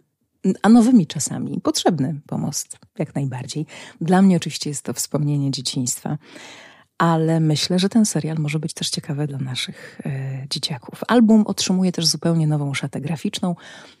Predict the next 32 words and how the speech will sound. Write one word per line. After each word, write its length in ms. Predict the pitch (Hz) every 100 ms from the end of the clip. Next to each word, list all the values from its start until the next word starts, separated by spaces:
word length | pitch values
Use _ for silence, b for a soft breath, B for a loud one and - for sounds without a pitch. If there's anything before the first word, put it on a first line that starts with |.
| B B 170
Płyta 260 | - 160 156
się 140 | -
ukazała 440 | 156 - 147 147 147
w 40 |
ramach 220 | 143 139
takiego 280 | 123 156 151
projektu 420 | - 147 - -
Legendy 600 | 147 151 160 156 143 147 135
polskiej 540 | - 151 127 - - 143
muzyki. 500 | - - - - - _ _
Powiedziałam 420 | 190 180 196 180
już, 100 | 160
że 160 | 143 156
muzyka 300 | 156 151 151
jest 200 | 143 -
w 80 | -
tym 140 | 143
serialu 520 | - 156 147 143 - -
ważna 380 | - 165 202 185
i 60 | 156
wątek 360 | 165 180 -
muzyczny 340 | 160 156 - 160
był 200 | 165 175
obecny 480 | 165 160 160 - 156
w 60 |
scenariuszu 540 | - - 156 147 147 -
od 100 | -
początku. 800 | - - 151 151 - 139 139 147 _ 160
Twórcy 380 | - - 151 -
szukali 540 | - - - 151 143 -
różnych 320 | - 151 143
zespołów. 560 | - - - 196 151